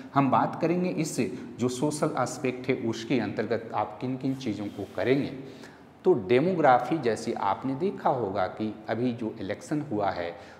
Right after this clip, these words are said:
उसमें कास्ट सेंसस का मुद्दा और इकोनॉमिक सर्वे का, इकोनॉमिक and सोशल सर्वे का मुद्दा बड़ा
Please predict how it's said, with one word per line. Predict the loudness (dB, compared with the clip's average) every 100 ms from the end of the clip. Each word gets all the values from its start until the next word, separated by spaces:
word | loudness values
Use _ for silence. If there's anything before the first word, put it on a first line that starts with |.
| -4
उसमें | -4 0 -2 -2
कास्ट | -2 0 0 -4
सेंसस | -6 -4 -4 -4 -6 -4
का | 0
मुद्दा | 0 0 -2 0 0 -2 -10 -16 -20 -20 -20 2 10
और | 10 8 2
इकोनॉमिक | 0 2 2 0 -2
सर्वे | 0 2 4 4
का, | 6 6 6 4
इकोनॉमिक | -4 -2 -2 -2 -2
and | -6 -6
सोशल | -4 -2 -2
सर्वे | -2 -2 -2
का | -2 -4
मुद्दा | -4 -4 -2 0
बड़ा | 0